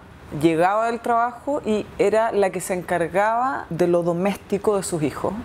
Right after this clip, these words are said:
y mi papá no. Esa es una diferencia. Era mi mamá la que tenía la carga extra, que era preocuparse de las cosas cotidianas de los hijos, desde las cosas afectivas, ¿por qué estás triste? ¿Qué te pasa?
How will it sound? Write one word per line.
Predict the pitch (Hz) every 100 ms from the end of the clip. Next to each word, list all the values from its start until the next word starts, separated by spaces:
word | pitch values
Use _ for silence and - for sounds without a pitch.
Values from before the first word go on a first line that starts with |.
| -
y | 175
mi | 160
papá | 143 151
no. | 104 -
Esa | 190 226
es | 214
una | 180
diferencia. | 160 - 110 - -
Era | 175 180
mi | 165
mamá | 147 147 196 180
la | 170
que | 156
tenía | 151 151 156 160
la | 156 135
carga | 151 151 151 151
extra, | - - 131 151
que | 175 165
era | 185
preocuparse | 180 175 156 160 151 - - 180 190
de | 156 160 170 180 185
las | 165 -
cosas | 190 - 208
cotidianas | 190 170 160 202 220 247
de | 208
los | 196 -
hijos, | - - -
desde | 160 202 208 202
las | 185
cosas | 196 175 196
afectivas, | 175 156 - - 170 208 311 - - - - - -
¿por | 170
qué | -
estás | 208 202
triste? | - 190 196 196 196 185 185
¿Qué | 202
te | 196
pasa? | 175 180 180 - 185 180